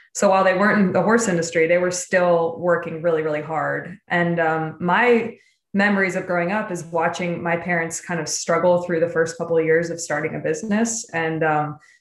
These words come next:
juggling family dinners and, like, you know, never really the four of us, like, sitting down at, at one dinner table very often, but they would make up for it by, like,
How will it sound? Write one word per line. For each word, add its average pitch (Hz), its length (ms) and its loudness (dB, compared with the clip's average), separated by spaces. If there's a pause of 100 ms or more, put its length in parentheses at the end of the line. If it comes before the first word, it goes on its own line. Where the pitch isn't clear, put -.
(140)
juggling 180 480 2
family 175 320 2
dinners 170 480 2
and, 170 140 -2
like, 160 280 -6 (280)
you 185 100 -2
know, 160 340 0
never 190 480 2
really 175 240 4
the 170 100 -2
four 170 280 -2
of 170 60 0
us, 175 160 -4
like, 170 140 -8
sitting 165 380 -2
down 156 360 -2
at, - 220 -8 (140)
at 160 220 -2
one 160 200 -2
dinner 160 260 0
table 220 520 0 (320)
very 220 180 2
often, 277 480 -2 (400)
but 220 100 -2
they 226 120 2
would 226 160 6
make 202 240 2
up 196 240 0
for 196 180 2
it 175 100 4
by, 175 140 4
like, 165 420 0